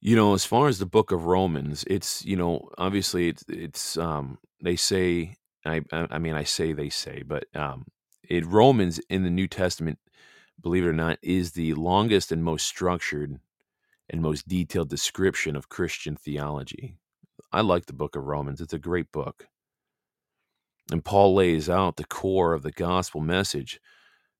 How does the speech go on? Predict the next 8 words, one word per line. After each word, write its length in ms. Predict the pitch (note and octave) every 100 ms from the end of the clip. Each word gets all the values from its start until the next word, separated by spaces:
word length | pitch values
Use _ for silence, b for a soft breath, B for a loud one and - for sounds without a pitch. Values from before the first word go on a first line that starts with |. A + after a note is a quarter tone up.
| _
basically 440 | - E2+ D#2+ D#2 D2
salvation 600 | - E2+ D#2 E2 D#2 D2+
by 140 | D2+
grace 320 | D2+ E2+ D#2
alone 340 | C#2+ D2 F2+ D#2+
through 160 | E2
faith 400 | - - F2+ E2
alone. 400 | D2 C#2 C2+ -